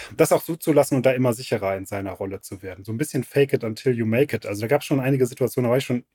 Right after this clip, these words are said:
sehr, sehr aufgeregt, weil sich das eine sehr erfahrene Kollegin mich in so einem größeren Kreis sehr hat auf, äh, laufen lassen. Und ich hab zu dem Zeitpunkt immer so ein, zwei Leute gehabt in meinem Umkreis, mit denen ich das dann außerhalb des Unternehmens reflektiert hab und die alle gesagt haben, „Hey, du musst,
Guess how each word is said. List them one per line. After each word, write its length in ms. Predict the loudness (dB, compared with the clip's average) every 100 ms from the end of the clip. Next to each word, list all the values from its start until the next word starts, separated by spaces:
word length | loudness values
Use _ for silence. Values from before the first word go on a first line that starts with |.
| _
sehr, 320 | -6 4 6 6
sehr 220 | 2 2
aufgeregt, 680 | 0 0 -6 0 0 -2 -14 -20 -20 -20 -16
weil 200 | -4 -2
sich 100 | -2
das 160 | -8 -6
eine 180 | -4
sehr 200 | 0 2
erfahrene 520 | 2 0 -2 0 0 -2
Kollegin 540 | -4 -2 0 0 -2 -8 -20 -14
mich 120 | -4
in 100 | -2
so 60 | 0
einem 140 | -2
größeren 460 | 2 2 2 -2 -4
Kreis 440 | -2 0 0 0
sehr 200 | 0 0
hat 200 | -2 -6
auf, 360 | -2 -2 -2 -14
äh, 300 | -6 -6 -6 -10 _ _ _ _ -4
laufen 400 | 0 0 0 -4
lassen. 380 | -4 -4 -4 -4
Und 220 | -4 -6
ich 80 | -10
hab 160 | -8
zu 80 | -4
dem 160 | -4 -4
Zeitpunkt 440 | -6 -6 -4 -2
immer 160 | -2 -2
so 120 | -2
ein, 180 | -4 -4
zwei 220 | -2 2
Leute 500 | 2 2 2 2 0
gehabt 380 | -2 -2 -2 -2
in 80 |
meinem 180 | 0 -2
Umkreis, 420 | -2 -4 -2 -2
mit 140 | -2 -2
denen 140 | -2
ich 100 | -2
das 140 | -8 -10
dann 140 | 0
außerhalb 360 | 2 4 2 0
des 100 | -4
Unternehmens 460 | 0 2 2 2
reflektiert 580 | 0 -2 -6 0 -2 0
hab 180 | -2 -2
und 100 | -2
die 80 | 0
alle 140 | 2
gesagt 280 | 2 0 -4
haben, 60 | -4
„Hey, 120 | -4
du 80 | -6
musst, 240 | -14 -18